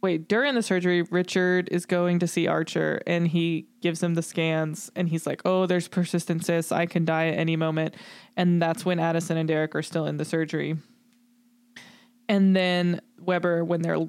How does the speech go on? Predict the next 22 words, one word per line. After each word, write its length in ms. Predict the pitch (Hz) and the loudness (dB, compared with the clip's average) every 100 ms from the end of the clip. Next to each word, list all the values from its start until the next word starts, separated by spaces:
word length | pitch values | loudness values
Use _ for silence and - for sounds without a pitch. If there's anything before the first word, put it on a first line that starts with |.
| - | -6
scrubbing 420 | - - 170 170 | -16 -2 0 0
out, 240 | 160 165 156 | 0 0 0
Weber 240 | 165 165 | 0 0
comes 280 | 165 160 160 | 0 -2 -2
in 120 | 160 | -2
and 100 | 165 | -2
shows 280 | 160 165 160 | 0 -2 -2
Derek 260 | 170 160 160 | -2 -4 -4
the 100 | 165 | -8
scans, 480 | - 165 165 165 - | -4 -2 0 -2 -4
and 200 | 170 165 | -2 -2
that's 220 | 165 - | -2 -2
when 100 | 175 | -2
Archer, 340 | 160 165 - | 0 0 0
like, 180 | 175 165 | 0 0
has 260 | - 160 160 | -2 -2 0
his 160 | 165 | -2
breakdown, 680 | 156 165 160 165 175 180 190 190 _ - - - _ | -2 -2 0 0 0 2 0 -4 _ -20 -20 -20 _
and 140 | 185 | 0
he's 240 | 170 175 165 | 2 2 0
like, 400 | 170 160 156 - _ _ _ _ _ - | 0 0 -2 -10 _ _ _ _ _ -2
um, 440 | 175 160 151 - | 0 0 -4 -8